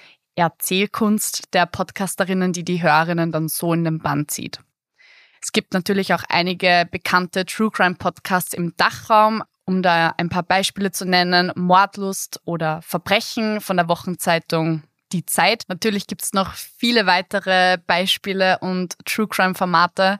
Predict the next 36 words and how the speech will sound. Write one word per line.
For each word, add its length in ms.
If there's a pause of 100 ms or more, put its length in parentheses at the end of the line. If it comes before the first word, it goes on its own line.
(140)
aber 260
warum 600 (300)
sind 240
wir 80
Menschen 340
eigentlich 240
so 140
fasziniert 840
von 260
diesen 560
doch 180
sehr 240
düsteren 520
Geschichten? 600 (380)
Das 180
hängt 280
mit 180
der 60
menschlichen 680
Psyche 380
zusammen, 480
da 160
wir 200 (260)
von 220
Natur 460
aus 440
sehr 160
neugierig 440
sind, 460
oft 260
nach 280
Erklärungen 640
für 120
das 140
Unbekannte 540
suchen. 500